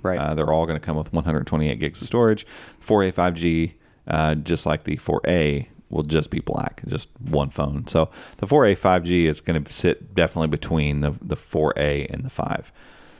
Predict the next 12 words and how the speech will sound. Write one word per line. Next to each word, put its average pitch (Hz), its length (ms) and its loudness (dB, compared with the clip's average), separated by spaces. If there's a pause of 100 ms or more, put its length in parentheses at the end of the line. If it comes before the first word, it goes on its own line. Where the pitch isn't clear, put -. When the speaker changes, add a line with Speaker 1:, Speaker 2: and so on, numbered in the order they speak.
(640)
Speaker 2:
The 90 80 -2
biggest 120 480 2
issue 85 320 2
I've 76 140 0
seen 78 180 0
so 78 140 -2
far 76 260 -2
is 76 100 -2
John 78 400 0
Prosser, 80 600 -4 (260)
uh, 78 400 -2
who's 80 260 -4